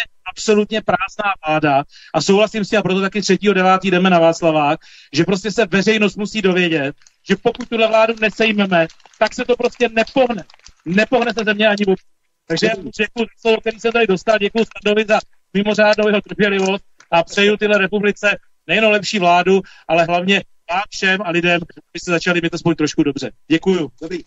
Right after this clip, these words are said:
Speaker 2: Takže já moc děkuju Honzovi taky, že tam nějaký přímo k vládě, volnost. Tak volnost k vládě.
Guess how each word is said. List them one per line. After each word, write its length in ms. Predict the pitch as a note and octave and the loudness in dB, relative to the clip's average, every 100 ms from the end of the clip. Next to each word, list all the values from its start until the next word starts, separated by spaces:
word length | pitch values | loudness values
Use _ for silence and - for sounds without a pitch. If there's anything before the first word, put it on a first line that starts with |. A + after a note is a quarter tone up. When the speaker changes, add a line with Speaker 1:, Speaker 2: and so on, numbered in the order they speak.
| _ _ | _ _
Speaker 2:
Takže 400 | D#3 D3 F#3+ E3 C#3+ C#3+ | -4 2 4 2 2 0
já 120 | F3 | 2
moc 140 | G3+ | 2
děkuju 300 | F#3 G#3 G3+ | 0 2 2
Honzovi 280 | G3 G3 G3 | 2 0 0
taky, 360 | F#3+ F#3+ F#3 F#3+ - _ C#3 | 0 0 0 -2 -12 _ -2
že 60 | D#3+ | 0
tam 120 | F3+ F3 E3 | 0 0 0
nějaký 220 | E3 F3+ D#3+ - - _ - _ _ - - _ _ - - C4 C4+ - B3 A3+ A3 - - - _ - - | 0 0 -4 -10 -20 _ -20 _ _ -20 -20 _ _ -20 -20 -20 -20 -20 -20 -20 -20 -20 -20 -20 _ -20 -12
přímo 280 | E3+ G#3 | 0 0
k 100 | F#3 | 2
vládě, 320 | F3 F3+ F#3+ F#3 | 2 2 0 -4
volnost. 400 | E3+ G3+ E3+ C3 - - _ | -6 -6 -6 -10 -14 -20 _
Tak 140 | E3 E3 D#3+ - - | -6 -6 -8 -14 -4
volnost 340 | G3 A3+ A3 - | 0 0 -2 -4
k 20 | |
vládě. 420 | F3 C4+ F#3+ D3+ | -4 -2 -4 -8